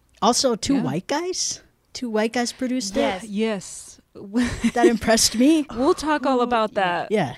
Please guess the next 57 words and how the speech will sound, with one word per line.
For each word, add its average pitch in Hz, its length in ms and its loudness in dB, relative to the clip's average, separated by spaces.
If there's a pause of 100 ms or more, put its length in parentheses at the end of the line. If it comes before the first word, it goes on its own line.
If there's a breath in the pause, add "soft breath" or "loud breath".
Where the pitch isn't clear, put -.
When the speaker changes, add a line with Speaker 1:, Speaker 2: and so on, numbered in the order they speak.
(280)
Speaker 2:
But 175 440 0
the 202 240 -6
director 214 1000 0
of 202 200 -2
this - 400 -8
movie 202 420 -2
is 185 80 -2
a 190 80 -2
white 185 280 -2
man 175 400 -2
named 165 260 -4
Sean 170 280 -6
Baker, 165 400 -4
Speaker 1:
Mm-hmm. 147 100 -6
Speaker 2:
and 185 80 -6
then 175 100 -6
he 185 200 -6
co-wrote 185 580 -2
it 92 240 -6
with, - 480 -8 (120)
uh, 165 280 -6
Chris - 640 -4
Bergo, 190 1400 -4
Bergoch? - 1300 -6
Speaker 3:
Well, 285 200 4
we'll 403 140 2
talk 302 360 0
about 208 320 2
that 180 160 0
though, 180 160 2
'cause 202 180 -2
I 214 180 2
think 320 260 0
that 277 160 -4
the, - 160 -6
I 220 60 -2
think 320 220 0
that 254 140 -2
the 202 80 -4
writing 202 320 4
Speaker 2:
Mm-hmm. 170 100 -6
Speaker 3:
credits 175 300 0
of 165 100 -6
this 165 220 -8
movie 170 260 -4
are 160 120 -2
a 160 80 -2
little, 165 500 -2
are, 185 200 -4
are 180 140 -2
a 175 80 0
little 175 180 0
bit 165 160 0
Speaker 2:
Belong 233 540 2
to 208 280 -4
Speaker 3:
messed 185 380 -2
up. 160 360 -6